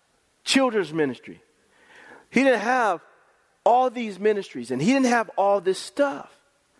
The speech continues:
And the disciples didn't have something, some,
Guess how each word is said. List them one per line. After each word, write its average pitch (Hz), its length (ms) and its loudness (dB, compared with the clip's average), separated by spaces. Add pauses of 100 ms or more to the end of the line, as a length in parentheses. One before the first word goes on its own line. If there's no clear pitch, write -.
(440)
And 233 180 2
the 220 80 -8
disciples 262 680 0
didn't 220 280 0
have 226 340 0
something, 214 600 -2 (1200)
some, 233 340 0